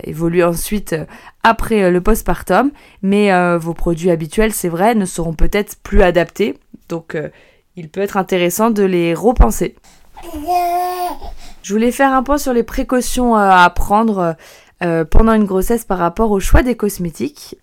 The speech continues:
Déjà, on conseille de se tourner vers des produits hypoallergéniques. Comme ça, ils sont formulés, euh, pour minimiser le risque d'allergie. Euh, ils sont adaptés à la fois aux peaux sensibles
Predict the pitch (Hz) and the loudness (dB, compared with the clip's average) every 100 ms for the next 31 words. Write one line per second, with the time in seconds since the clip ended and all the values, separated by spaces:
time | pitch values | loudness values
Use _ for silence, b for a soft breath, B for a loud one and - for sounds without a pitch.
0 | - - 208 190 214 214 214 196 190 190 | -18 -2 0 2 2 4 4 0 0 0
1 | 202 196 175 180 - 190 190 180 170 - | 0 -2 -2 -6 -4 -2 0 -2 -4 -2
2 | 175 180 - - 180 196 185 180 175 175 | -2 -2 -6 -10 -4 0 0 0 -2 0
3 | 214 302 - - 185 175 185 185 185 - | 0 -2 -8 -8 -8 -6 -2 -2 -2 -6
4 | 165 - 170 175 170 185 180 151 B B | -10 -8 -6 -4 -2 0 0 -2 B B
5 | _ - 170 170 175 175 175 170 175 160 | _ -6 -4 -2 -2 -2 -2 -2 -2 -2
6 | 202 208 202 170 160 160 165 226 - B | -4 -4 -4 -2 -2 -4 -4 -4 -4 B
7 | B B B - 160 156 165 - 180 165 | B B B -6 -2 -2 -2 -2 0 0
8 | 160 185 170 190 190 - - 180 - - | 0 -2 0 0 2 4 4 2 -6 -4
9 | 269 269 | -2 -2